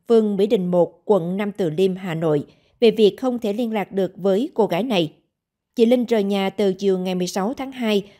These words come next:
tức mùng bảy Tết. Khi đi, cô gái hai mươi mốt tuổi mặc áo sơ mi trắng, chân váy màu xám, đi xe máy vi sinh màu đỏ, chiều cao khoảng một mét sáu. Lực lượng chức năng đề nghị người dân nếu biết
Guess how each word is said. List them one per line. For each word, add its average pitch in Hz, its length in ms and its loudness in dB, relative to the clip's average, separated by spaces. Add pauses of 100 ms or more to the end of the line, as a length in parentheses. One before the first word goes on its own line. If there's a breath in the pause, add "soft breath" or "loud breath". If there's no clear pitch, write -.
tức 339 200 -8
mùng 208 160 -2
bảy 175 160 2
Tết. 277 260 2 (320 soft breath)
Khi 269 120 0
đi, 240 260 2 (240 loud breath)
cô 269 100 4
gái 247 220 2
hai 294 200 -4
mươi 226 100 0
mốt 254 240 -2
tuổi 185 280 2
mặc 277 200 -6
áo 220 200 -2
sơ 254 180 -4
mi 220 140 2
trắng, 220 400 -6 (160)
chân 247 220 0
váy 233 240 0
màu 226 240 -2
xám, 214 400 -2 (140)
đi 247 180 0
xe 233 160 -2
máy 214 380 0
vi 240 120 -2
sinh 208 300 0
màu 185 180 0
đỏ, 170 320 0 (340 soft breath)
chiều 247 160 2
cao 233 260 0
khoảng 208 380 -2
một 196 120 -6
mét 262 140 -4
sáu. 214 300 0 (500 soft breath)
Lực 226 160 2
lượng 214 140 4
chức 339 200 -8
năng 247 240 -4
đề 208 120 2
nghị 190 260 0
người 202 220 0
dân 226 320 0
nếu 220 300 -2
biết 339 200 0